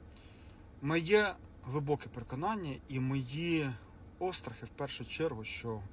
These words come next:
в Алясці між Трампом і очільником Кремля буде вирішуватися доля Європи. Що саме мається на увазі?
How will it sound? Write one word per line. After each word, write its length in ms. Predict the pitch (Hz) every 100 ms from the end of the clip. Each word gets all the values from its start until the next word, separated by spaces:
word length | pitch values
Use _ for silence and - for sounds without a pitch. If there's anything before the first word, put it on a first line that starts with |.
| - - - - - - -
в 40 |
Алясці 480 | 123 143 160 - - - - 127
між 240 | 120 -
Трампом 500 | - 131 117 - 104 107 -
і 160 | 120 113
очільником 600 | 120 - 131 113 110 104
Кремля 440 | - 104 120 156
буде 260 | 113 110 104 107
вирішуватися 580 | 120 139 120 110 - 101
доля 280 | 110 110 110 - - - - -
Європи. 380 | 107 113 101 - - - - - - - - - - - - - - - - - - -
Що 200 | - 233
саме 280 | - 190 170
мається 380 | 151 139 127 131
на 80 | 127
увазі? 340 | 117 113 -